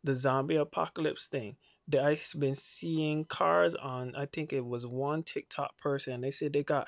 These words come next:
heavy duty cars in, I don't know, Utah or one of them here in the States. Like, they preparing based upon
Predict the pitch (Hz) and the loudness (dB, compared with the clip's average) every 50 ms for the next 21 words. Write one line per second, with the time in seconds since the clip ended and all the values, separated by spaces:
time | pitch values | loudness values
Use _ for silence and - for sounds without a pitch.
0 | - - - 131 127 131 131 131 131 135 147 - 151 151 151 - - 135 127 123 | -4 -2 -2 -2 0 0 -2 -2 0 -2 0 0 -2 -2 -2 0 0 2 2 2
1 | 123 123 120 127 - - _ _ _ _ _ _ _ _ _ _ - 156 143 135 | 2 0 0 -2 -6 -12 _ _ _ _ _ _ _ _ _ _ -2 0 2 2
2 | 131 127 123 123 123 123 131 - _ _ _ _ _ _ _ _ _ _ _ _ | 2 0 0 -2 -4 -6 -8 -10 _ _ _ _ _ _ _ _ _ _ _ _
3 | _ _ _ _ _ _ _ _ _ _ _ _ _ _ _ _ _ - - 151 | _ _ _ _ _ _ _ _ _ _ _ _ _ _ _ _ _ -2 0 0
4 | 151 156 151 147 139 123 120 117 120 131 160 175 175 175 - - 190 170 170 170 | 2 2 0 0 -2 -4 -4 -6 -6 -4 -4 -4 -4 -6 -2 4 6 8 8 10
5 | 165 160 - 139 135 120 120 123 131 147 165 175 185 185 180 180 175 175 175 175 | 8 6 4 2 0 0 -2 -2 -2 -2 -2 -2 0 0 2 4 6 6 4 4
6 | 180 185 180 175 165 160 156 147 147 143 139 - - - 147 156 151 131 101 - | 0 2 4 4 4 4 2 0 0 -2 -2 -4 -4 -2 0 0 0 0 -4 -8
7 | - - - - - _ _ _ _ _ _ _ _ _ _ - 160 143 131 151 | -12 -16 -18 -18 -20 _ _ _ _ _ _ _ _ _ _ -2 0 0 2 2
8 | 143 139 - _ - - 151 - _ - - - 170 160 160 165 165 165 156 151 | 0 0 -2 _ -4 -4 -4 -4 _ -6 -2 0 2 2 4 2 2 2 0 0
9 | 156 151 151 151 - - 139 - - - 139 127 127 127 127 127 - | 0 0 0 0 0 -2 -2 -2 -2 -2 -2 -2 -2 -4 -4 -6 -8